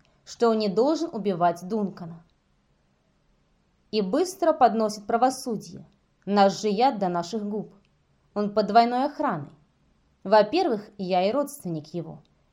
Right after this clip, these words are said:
и подданный, затем и как хозяин. Наконец, Дункан царил так благостно и кротко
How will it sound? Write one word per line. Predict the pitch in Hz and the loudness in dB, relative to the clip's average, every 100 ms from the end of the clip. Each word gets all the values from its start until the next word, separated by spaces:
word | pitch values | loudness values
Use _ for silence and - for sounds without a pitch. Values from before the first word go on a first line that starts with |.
| - | -6
и | 320 | -6
подданный, | - 320 196 165 156 151 - _ _ _ _ | -2 -2 -2 -6 -12 -14 -20 _ _ _ _
затем | 190 185 202 202 339 | -6 0 0 0 0
и | 339 | 0
как | 202 202 | -2 -4
хозяин. | 269 269 196 165 - - _ _ _ _ _ _ _ _ | -2 -2 -2 -6 -8 -16 _ _ _ _ _ _ _ _
Наконец, | 196 196 196 196 285 320 - _ _ _ _ | -4 0 0 0 0 -4 -12 _ _ _ _
Дункан | 202 311 359 359 320 | -2 0 0 0 0
царил | 285 240 247 | 0 2 0
так | 247 233 - | 0 -2 -2
благостно | 196 202 202 202 208 240 | 0 2 2 0 -4 -4
и | 247 | -4
кротко | 330 277 - - | -2 -2 -4 -14